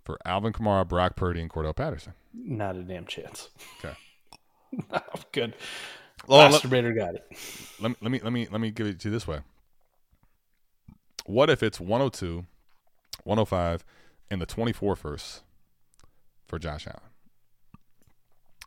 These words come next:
Speaker 2: That's fair.
Speaker 1: <clears throat> Agreed. Now, what about one, would you send one eleven in a best ball league that's super flex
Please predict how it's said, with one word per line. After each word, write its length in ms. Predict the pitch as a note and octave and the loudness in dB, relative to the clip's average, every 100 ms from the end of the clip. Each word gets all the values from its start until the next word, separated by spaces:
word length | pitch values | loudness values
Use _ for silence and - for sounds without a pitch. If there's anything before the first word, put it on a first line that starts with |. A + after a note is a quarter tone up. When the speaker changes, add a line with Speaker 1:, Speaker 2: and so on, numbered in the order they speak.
| - - _ | -20 -20 _
Speaker 2:
That's 140 | - - | -12 -10
fair. 220 | - - - _ | -12 -14 -20 _
Speaker 1:
<clears throat> 400 | C3+ A#2 E2 - F2 | 0 0 -4 -10 -8
Agreed. 300 | F#2 E2 - - - - | -4 -4 -6 -20 -20 2
Now, 200 | A#2 A2+ | 8 10
what 140 | B2 | 10
about 220 | D#3 D#3 - | 10 8 6
one, 120 | - - - | 0 -2 -4
would 200 | G#2+ A#2+ | 0 2
you 100 | E3 | 0
send 300 | - G#2 G2+ | 0 0 0
one 180 | E2 E2+ | 0 0
eleven 600 | D#2+ F2 D3 C#3 C#2+ C#2 - - | 0 0 0 0 -6 -12 -18 -12
in 140 | E2+ D#2 | -8 -6
a 40 | |
best 320 | D2+ B2+ - | 2 2 4
ball 220 | F2+ D#2+ | 2 2
league 320 | C#2+ C2+ D#2 - - | -2 -8 -12 -16 -16
that's 180 | - - | -12 -6
super 260 | - G3 - | -2 0 0
flex 480 | - G2 - - | -4 -10 -10 -14